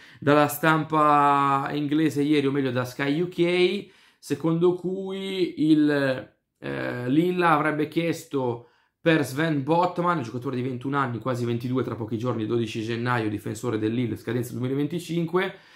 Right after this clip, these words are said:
eh, secondo cui il, eh, il Lille ave-, avesse, avrebbe chiesto a Newcastle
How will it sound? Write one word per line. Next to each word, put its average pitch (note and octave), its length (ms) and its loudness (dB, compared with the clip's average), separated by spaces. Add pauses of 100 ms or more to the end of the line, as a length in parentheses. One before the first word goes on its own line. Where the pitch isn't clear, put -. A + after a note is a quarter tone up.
(280)
eh, C#3+ 360 4
secondo F3 340 -2
cui F#3 280 -2
il, D3 140 4
eh, C#3 880 2
il D3 180 -4
Lille D#3+ 260 4
ave-, C#3+ 240 -2
avesse, C3+ 500 -6
avrebbe C3+ 360 -4
chiesto C#3 280 -4
a C3+ 40 0
Newcastle D3 680 0